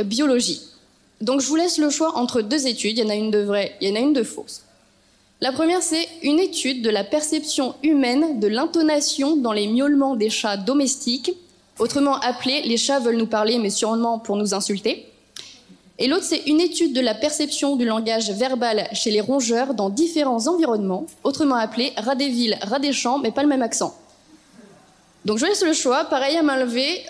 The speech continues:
euh, qui pour les chats ? Ah ouais, vous kiffez les chats en fait, c'est ça votre problème.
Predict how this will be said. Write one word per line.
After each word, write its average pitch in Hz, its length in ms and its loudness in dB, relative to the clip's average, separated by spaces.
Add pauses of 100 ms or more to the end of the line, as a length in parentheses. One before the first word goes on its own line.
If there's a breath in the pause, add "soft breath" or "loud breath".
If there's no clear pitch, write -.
euh, 226 220 0
qui 330 160 -2
pour 330 160 -2
les 294 100 0
chats ? 277 320 -2 (1600)
Ah 190 160 -2
ouais, 196 80 2
vous 175 220 -12
kiffez 208 280 -4
les 190 120 0
chats 226 180 -2
en 185 80 -2
fait, 175 160 -8
c'est - 140 -10
ça 233 160 -4
votre 170 180 -8
problème. - 280 -8